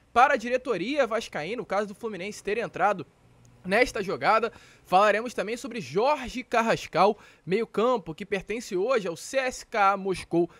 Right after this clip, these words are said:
da Rússia e teve o seu nome ligado ao Vasco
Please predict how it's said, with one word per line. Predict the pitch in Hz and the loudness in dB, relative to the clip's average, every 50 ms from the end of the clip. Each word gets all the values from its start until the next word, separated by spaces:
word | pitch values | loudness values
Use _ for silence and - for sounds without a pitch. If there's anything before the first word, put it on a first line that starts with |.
| _ _ _ | _ _ _
da | - - - 143 143 165 247 277 | -20 -20 -18 0 8 10 10 10
Rússia | 285 175 151 190 240 285 - - - 262 254 - _ _ _ - | 10 8 2 -2 -2 -4 -4 -4 -4 -4 -4 -4 _ _ _ -14
e | 190 | -14
teve | - _ 240 254 320 285 285 | -8 _ -4 -4 -4 -4 -8
o | 302 | -12
seu | - - 302 254 208 | -10 -10 -8 -8 -8
nome | 202 226 247 254 | -8 -8 -8 -8
ligado | 247 233 170 175 208 226 220 | -10 -8 -4 -4 -2 -2 -2
ao | 240 208 | -2 -4
Vasco | 147 147 190 214 247 233 - - 302 | -4 -2 -2 -2 -2 -4 -6 -12 -20